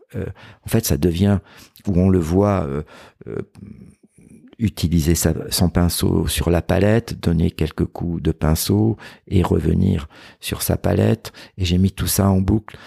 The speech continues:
Ça devient un rituel presque chamanique qui vont avec, euh, avec, euh, ce parterre d'images, euh, de fleurs que,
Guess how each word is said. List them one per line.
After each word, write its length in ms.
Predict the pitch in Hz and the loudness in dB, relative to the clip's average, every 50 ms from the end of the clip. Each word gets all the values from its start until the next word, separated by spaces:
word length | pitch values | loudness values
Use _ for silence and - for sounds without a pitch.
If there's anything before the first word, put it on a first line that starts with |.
| - - - | -20 -12 -4
Ça 160 | - 92 85 | -2 0 0
devient 280 | 82 90 85 82 98 101 | 2 0 2 2 2 4
un 140 | 101 98 92 | 4 4 2
rituel 600 | 80 98 95 - - - 92 101 101 98 92 - | 2 0 -2 -2 -2 0 0 2 2 2 0 0
presque 400 | - - 101 95 - - - 90 | 0 0 0 0 0 0 0 0
chamanique 760 | - - 95 85 87 92 90 90 95 107 - _ - - - _ _ _ _ _ _ - - _ | 2 2 2 2 2 2 2 2 2 0 -2 _ -14 -14 -14 _ _ _ _ _ _ -20 -20 _
qui 180 | - - - 82 | -12 -8 -6 -2
vont 340 | 80 90 92 98 104 101 85 | 0 2 4 4 4 4 2
avec, 400 | 78 78 90 85 - _ - 95 | 2 2 0 0 -2 _ -2 -2
euh, 220 | 90 87 80 78 - - - - - - - - - _ _ _ _ _ - | 0 0 -2 -4 -6 -10 -18 -20 -20 -20 -20 -20 -20 _ _ _ _ _ 0
avec, 440 | 82 78 78 87 85 82 - - | 0 2 2 2 0 0 -2 -4
euh, 400 | - 80 - 76 78 76 73 - - 85 | -4 -2 -2 -2 -2 -2 -2 -4 -4 -4
ce 160 | - - 87 | -4 -4 -4
parterre 540 | - - 90 85 - - - 92 87 82 82 | -4 -4 -4 -4 -2 -2 -2 -2 0 -2 -2
d'images, 560 | 82 85 82 85 87 92 95 98 87 85 85 | -2 0 2 2 2 4 2 2 0 0 -2
euh, 440 | 82 80 80 78 71 80 82 82 82 | -2 -2 -2 -4 -4 -4 -4 -4 -2
de 120 | 85 90 | -2 -2
fleurs 580 | 85 - - 92 90 92 95 95 95 - - _ | -2 0 0 2 2 4 4 2 0 -2 -4 _
que, 480 | - - - 80 80 82 85 82 82 | -4 -2 0 0 0 -2 -2 -4 -6